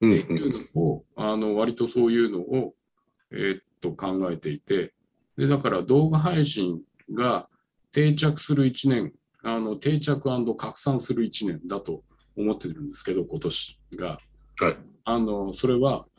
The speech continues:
Speaker 2: 例えば、えっと、Amazonプライムだったり、それからディズニー、ディズニーじゃないな。えっと、他の、えっと、動画配信サービスのところでは、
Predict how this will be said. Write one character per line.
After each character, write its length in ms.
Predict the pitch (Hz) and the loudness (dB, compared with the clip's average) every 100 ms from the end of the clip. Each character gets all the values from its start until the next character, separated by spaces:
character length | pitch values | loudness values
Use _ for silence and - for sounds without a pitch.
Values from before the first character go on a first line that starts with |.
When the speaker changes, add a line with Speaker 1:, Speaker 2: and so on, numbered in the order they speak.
| - | -10
Speaker 2:
例 260 | - 170 | -2 0
え 20 | |
ば、 340 | 123 120 98 - _ _ _ - | 2 2 0 -4 _ _ _ -10
え 60 | |
っ 40 | 98 | -6
と、 120 | 110 | -4
Amazon 520 | 127 139 127 117 113 | 2 4 4 4 2
プ 120 | 113 | 2
ラ 120 | 123 120 | 0 0
イ 40 | |
ム 100 | 101 | 0
だ 80 | 85 | -4
っ 80 | 76 | -10
た 140 | - | -10
り、 360 | 82 104 98 90 _ _ _ | -6 -2 -2 -6 _ _ _
そ 60 | |
れ 120 | - 98 | -4 -2
か 140 | 107 | -2
ら 420 | 101 101 98 95 90 | -2 -2 -2 -2 0
デ 60 | |
ィ 100 | 113 | -2
ズ 140 | 117 120 | 0 0
ニ 640 | 120 120 117 110 101 95 | 2 2 2 0 -2 -2
ー、 20 | 101 | -4
デ 80 | |
ィ 40 | 107 | -6
ズ 80 | 92 | -6
ニ 100 | 82 | -8
ー 60 | |
じ 80 | 80 | -10
ゃ 40 | |
な 140 | 80 78 | -10 -12
い 80 | - | -12
な。 140 | 73 _ _ _ _ _ | -18 _ _ _ _ _
え 180 | 101 101 | -4 -2
っ 40 | |
と、 120 | 98 - | -2 -2
他 320 | 120 - 127 | -2 -2 0
の、 340 | 147 151 - - _ _ _ | 2 2 0 -8 _ _ _
え 80 | 104 | -4
っ 60 | |
と、 120 | - 98 | 0 4
動 260 | 127 160 | 6 6
画 80 | 165 | 4
配 260 | 151 170 165 | 0 0 0
信 220 | 160 156 | 0 0
サ 200 | 165 151 | 2 0
ー 20 | |
ビ 120 | 101 | 0
ス 160 | - - | -4 -10
の 100 | 73 | -14
と 120 | 78 | -12
こ 140 | - | -8
ろ 140 | 85 80 | -8 -8
で 120 | 78 | -8
は、 340 | 90 101 85 | -6 -6 -6